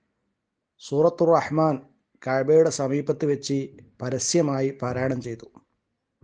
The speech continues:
ഫജഅലത്ത് ഖുറൈശുൻ യദ്രിബൂനഹു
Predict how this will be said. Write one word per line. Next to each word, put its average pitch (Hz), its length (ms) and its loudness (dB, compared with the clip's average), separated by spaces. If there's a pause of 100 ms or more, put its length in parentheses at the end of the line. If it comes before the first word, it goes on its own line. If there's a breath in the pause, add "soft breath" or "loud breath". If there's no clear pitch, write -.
(800)
ഫജഅലത്ത് 160 640 4
ഖുറൈശുൻ 160 560 4 (400)
യദ്രിബൂനഹു 156 720 4